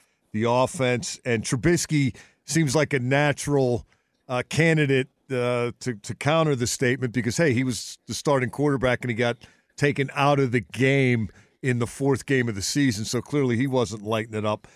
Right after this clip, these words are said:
But I wasn't expecting Mitch Trubisky to be Josh Allen or Joe Montana. I was expecting him to be a, uh, game-managing, place-holding type of guy who just kept things moving while the defense did the heavy lifting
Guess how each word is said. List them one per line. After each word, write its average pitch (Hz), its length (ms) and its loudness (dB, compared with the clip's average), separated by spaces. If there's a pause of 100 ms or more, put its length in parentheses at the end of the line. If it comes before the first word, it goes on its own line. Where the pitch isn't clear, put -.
(200)
But 147 100 2
I 190 40 4
wasn't 226 280 2
expecting 180 500 0
Mitch 147 220 0
Trubisky 131 520 -2
to 117 80 -2
be 113 180 -2
Josh 123 420 0
Allen 120 260 0
or 110 100 -4
Joe 113 220 -4
Montana. 107 600 -4 (300)
I 139 80 -4
was 135 180 -2
expecting 143 540 -2
him 127 260 2
to 123 180 -4
be 117 420 0 (400)
a, 120 300 0
uh, 113 320 0 (140)
game-managing, 143 960 2
place-holding 131 720 0
type 131 300 -2
of 107 80 -4
guy 123 260 0
who 117 100 -2
just - 300 -8 (260)
kept - 240 0
things 139 300 0
moving 131 600 2 (220)
while 131 220 2
the 117 80 -4
defense 131 560 -2
did 127 160 -2
the 120 80 0
heavy 117 240 0
lifting 117 540 -4